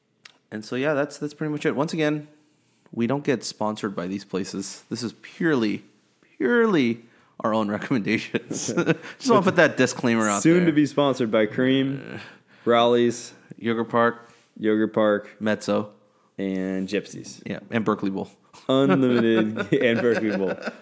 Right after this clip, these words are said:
Speaker 2: for their gummy bears.
Speaker 1: Uh,
Speaker 2: Unlimited Godfather penne pastas.
Speaker 1: Uh, all right, so let's end, let's end with this. Your prediction for the game.
Speaker 2: Um, I think that we will lose, and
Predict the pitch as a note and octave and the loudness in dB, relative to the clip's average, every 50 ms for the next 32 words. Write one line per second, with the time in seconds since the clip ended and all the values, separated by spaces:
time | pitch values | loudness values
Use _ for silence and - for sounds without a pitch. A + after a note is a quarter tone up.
0 | - - - - A2 G#2+ G#2 G#2 G2+ G2+ G2 F#2+ F#2 F2 F2 E2+ D#2+ E2 E2+ F2 | -20 -14 -6 -2 0 2 2 4 4 2 2 2 0 0 0 -2 -2 -4 -6 -10
1 | - - - - A#2 A2+ A2 G#2 G2 G2 F#2+ F2+ - - - G#2+ G#2+ G#2+ G#2+ A2 | -14 -18 -16 -12 -10 -8 -8 -6 -8 -8 -8 -10 -12 -8 -6 -4 -2 0 0 0
2 | A2+ A#2 A2+ A2+ G#2+ G#2 G#2 G2+ G2 G2 F#2+ F#2+ F2+ F#2+ - - G#2 G2 G2 G2+ | 0 0 0 0 0 2 2 2 2 2 0 0 -2 -4 -4 -2 0 0 0 0
3 | G2+ G2 G2+ - - G2+ G2 G2 F#2+ G2 G2 F#2+ - A2 G#2 G#2 G#2 G#2+ G2+ G#2+ | -2 -4 -4 -4 -4 -2 -2 0 0 -2 -2 -2 -2 -2 -2 0 -2 -2 -2 -2
4 | F#2 D2 B1+ - - - - A2+ A#2 A#2 A#2 A#2 A#2 A2 G#2+ G#2 G#2 G#2 G#2 - | -2 -2 -4 -6 -10 -10 -8 -8 -6 -6 -6 -6 -6 -8 -8 -10 -12 -12 -16 -18
5 | - - - - - - - C3 C3+ B2 A#2 A#2+ - C3 C#3+ C#3+ - D3 C#3+ C#3 | -20 -20 -20 -20 -14 -6 0 2 4 4 4 2 2 0 0 2 0 0 0 -2
6 | C3 - - C3 C#3 C3+ - D3+ C3+ C3+ B2+ B2 A#2+ A#2+ A#2 A2+ G#2+ G#2 - - | -4 -4 -2 -2 -2 -2 -2 -2 -2 0 0 0 0 0 0 0 -2 -2 -4 -10
7 | - - - - - - A2 A2 G#2+ G#2+ G#2 - - G#2+ A2+ A#2+ - - B2 A#2+ | -12 -14 -18 -14 -6 -2 0 0 0 0 -2 -4 -4 -2 -2 -2 -2 -4 -6 -6
8 | A#2 - A2+ G2+ G2+ G2 E2 D#2+ C#2 G#1+ G1+ - - - _ _ _ _ _ _ | -4 -4 -4 -4 -4 -4 -6 -8 -10 -10 -14 -16 -20 -20 _ _ _ _ _ _
9 | _ _ _ _ _ _ _ _ _ _ _ _ _ _ _ _ _ _ _ _ | _ _ _ _ _ _ _ _ _ _ _ _ _ _ _ _ _ _ _ _
10 | - - G2+ G2+ G2+ F#2+ F#2 F#2 F#2 F#2+ F#2+ F#2 F#2 F#2 F#2 F#2 F#2 F#2+ F#2+ F#2 | -6 -2 0 0 2 2 0 0 0 0 0 0 0 -2 -2 -2 -2 -4 -6 -6
11 | - G2 F#2+ F2+ - - B2 B2+ B2+ - - - G#2 G2 F2+ G2 F#2+ F#2 F2+ F2+ | -8 -10 -12 -8 -6 -4 -4 -4 -6 -8 -8 -6 -4 -4 -2 -2 -2 -2 -2 0
12 | F#2+ A2 A#2 G#2+ F#2+ F2+ F#2+ A2 A#2+ - - - - - - _ G2 F#2+ F#2 F#2 | 0 0 0 0 0 0 -2 -4 -6 -10 -16 -20 -20 -20 -14 _ -6 -6 -4 -4
13 | F#2 F2+ F#2 F#2 F2+ F2+ F#2 F2+ F2 | -4 -4 -4 -4 -4 -4 -4 -6 -8